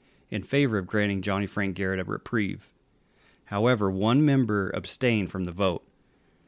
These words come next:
District Attorney Danny Hill expressed concerns about Johnny Frank Garrett's threat to public safety,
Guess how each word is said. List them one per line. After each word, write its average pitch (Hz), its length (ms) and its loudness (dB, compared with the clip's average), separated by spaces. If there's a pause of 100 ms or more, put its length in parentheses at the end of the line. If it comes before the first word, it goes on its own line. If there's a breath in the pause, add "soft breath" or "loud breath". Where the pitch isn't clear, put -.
(440 soft breath)
District 127 300 0
Attorney 110 360 2
Danny 113 400 2
Hill 104 320 0
expressed 101 440 -2
concerns 101 540 0
about 87 320 -4
Johnny 104 260 -2
Frank 95 300 -4
Garrett's 95 280 -2
threat 110 360 -2
to - 100 -12
public 101 340 -6
safety, - 520 -4